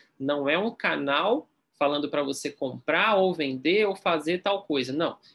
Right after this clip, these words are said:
eu estou compartilhando o meu conhecimento com vocês, ok?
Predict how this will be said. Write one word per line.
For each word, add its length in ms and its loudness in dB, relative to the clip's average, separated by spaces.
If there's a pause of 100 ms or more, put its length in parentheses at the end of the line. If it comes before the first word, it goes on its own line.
eu 80 -4
estou 280 -8
compartilhando 720 -2
o 60 0
meu 240 0
conhecimento 800 -4
com 200 -6
vocês, 500 -4
ok? 420 0